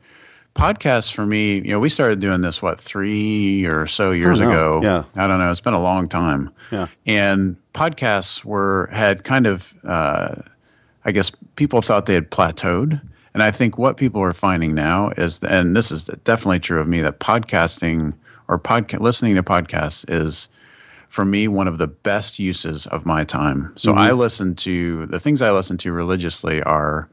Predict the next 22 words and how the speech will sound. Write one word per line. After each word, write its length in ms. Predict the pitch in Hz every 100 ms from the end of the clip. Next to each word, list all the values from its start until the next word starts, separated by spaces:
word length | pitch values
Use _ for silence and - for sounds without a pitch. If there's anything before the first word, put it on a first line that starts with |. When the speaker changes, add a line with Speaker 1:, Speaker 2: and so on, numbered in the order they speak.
| _ _ _ _
Speaker 1:
uh, 220 | 90 82 82
Tim 220 | - 127 120
Ferriss's 500 | 107 90 90 87 -
podcast. 800 | 85 78 76 73 73 90 - -
Speaker 2:
Mm-hmm. 220 | 110 95
Speaker 1:
Uh, 220 | 85 80
and 160 | 95 92
he 100 | 107
does 380 | 104 98 85 -
this, 200 | 82 -
he 120 | 127
has 200 | 131 107
the 100 | 95
ability 360 | 87 90 87 80
to 40 |
get 260 | 80 85 -
these 260 | 82 80 -
amazing 640 | 85 85 90 92 85 80
people, 580 | 78 87 78 76 73 - - - - - - _ -
uh, 240 | 78 80
for 200 | - 87
interviews. 720 | 85 95 101 127 156 139 -